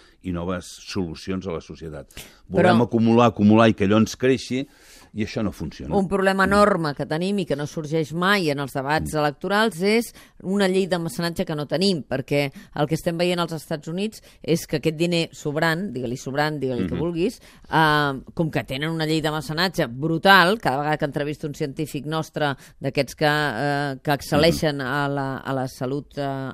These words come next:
Speaker 2: nord-americana, et diuen, «La recerca que fem és gràcies a que hi ha un munt d'empreses que ens financien,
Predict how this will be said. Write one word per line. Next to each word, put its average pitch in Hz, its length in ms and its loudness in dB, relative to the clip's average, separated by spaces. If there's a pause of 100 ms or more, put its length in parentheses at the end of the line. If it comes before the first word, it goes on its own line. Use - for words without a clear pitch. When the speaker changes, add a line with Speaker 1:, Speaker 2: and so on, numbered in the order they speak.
Speaker 2:
nord-americana, 156 840 0 (240)
et 151 180 0
diuen, 151 380 2 (180)
«La 143 160 0
recerca 151 480 -2
que 147 100 -2
fem 175 280 -2
és 180 120 -4
gràcies 147 460 -2
a 214 80 0
que 160 120 -2
hi - 20 -2
ha 120 60 -6
un 151 100 -4
munt 165 160 -2
d'empreses 170 640 4
que 160 80 -2
ens 135 160 -4
financien, 139 720 -2